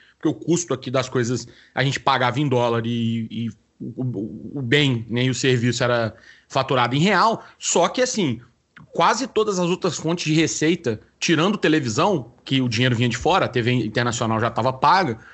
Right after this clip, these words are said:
mas quase todas as outras fontes de receita, elas caíam assim, pra, pra perto de zero.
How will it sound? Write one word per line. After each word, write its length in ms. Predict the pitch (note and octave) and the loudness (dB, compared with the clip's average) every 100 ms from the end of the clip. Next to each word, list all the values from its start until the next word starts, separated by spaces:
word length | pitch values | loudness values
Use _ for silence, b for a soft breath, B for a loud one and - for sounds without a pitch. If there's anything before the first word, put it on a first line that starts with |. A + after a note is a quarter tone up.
| B - | B -4
mas 140 | C#3 | -2
quase 240 | - F#3+ G#3 | 0 0 0
todas 180 | A#3 | 0
as 60 | G3+ | 0
outras 220 | F3 F#3 | 0 -2
fontes 240 | - D#3+ D3 | -2 -2 2
de 80 | |
receita, 400 | F#3 G#3 G3 G#3 A#3+ | 2 2 2 2 2
elas 160 | B3+ | 2
caíam 420 | - B3 F#3 A#3 C#4 | 2 2 2 2 0
assim, 340 | - G#3+ A#2 | 0 0 -2
pra, 220 | - D#3 | -2 -2
pra 260 | - - F3 | -2 -2 0
perto 280 | F#3 A3 B3+ | 0 -2 -2
de 80 | E4+ | 0
zero. 340 | G#3 D#3+ | 2 2